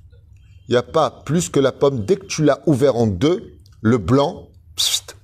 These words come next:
tout de suite, il commence son processus de détérioration. Mais Zaharemez, Tapuach Bidvash, quel est l'élément qui est capable de conserver la blancheur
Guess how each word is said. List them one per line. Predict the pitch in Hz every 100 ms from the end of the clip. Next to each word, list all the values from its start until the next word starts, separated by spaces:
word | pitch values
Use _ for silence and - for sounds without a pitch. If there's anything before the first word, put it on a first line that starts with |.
| -
tout | -
de | 233
suite, | - 175 170
il | 143
commence | 135 123 127 - - _ _
son | - 123
processus | - 120 131 - 147 110
de |
détérioration. | 110 123 113 104 104 98 - - - - _ - - _ _ _ - - _ - _ -
Mais | 92
Zaharemez, | 113 160 135 143 131 104 82 - - - -
Tapuach | - 113 143 160 160 120
Bidvash, | 113 104 120 - - - - _ - - - - - -
quel | 190 202
est |
l'élément | 165 160 151 143 165 175
qui | -
est | 117
capable | 165 - 143 107 90 - - _ - 101
de | 139
conserver | - 269 254 208 160 131 135
la | 107
blancheur | 87 175 196 - 156 120 95 -